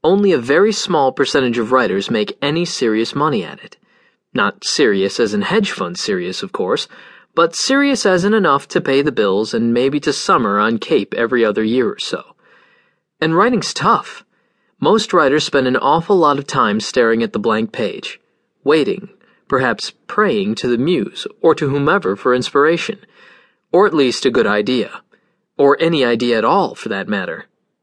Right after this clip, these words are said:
And then when the idea finally does come, if it does, that pesky internal editor goes to work. "No, that sucks." And then,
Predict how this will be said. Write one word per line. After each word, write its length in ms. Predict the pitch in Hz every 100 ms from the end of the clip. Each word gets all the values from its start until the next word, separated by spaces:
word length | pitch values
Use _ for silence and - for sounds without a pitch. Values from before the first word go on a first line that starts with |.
| _ _
And 100 | 175
then 140 | 240 262
when 140 | 247
the 100 | 214
idea 340 | 202 143 160
finally 440 | 170 143 147 175 175
does 300 | 143 131 107
come, 400 | - 101 117 143 _ -
if 120 | 117
it 120 | 101
does, 460 | - 139 - 107 - _ _ _ -
that 320 | 131 - -
pesky 460 | 175 196 - 233
internal 460 | 226 202 175 185 190
editor 380 | 131 117 113 120
goes 320 | 120 104 104
to 100 | 127
work. 400 | 110 76 - - _ _ _ _ _ _ _
"No, 440 | 117 113 98 95 101 - - -
that 220 | 127 120
sucks." 840 | - - - 104 107 - - - _ _
And 160 | 117 110
then, 360 | 104 101 104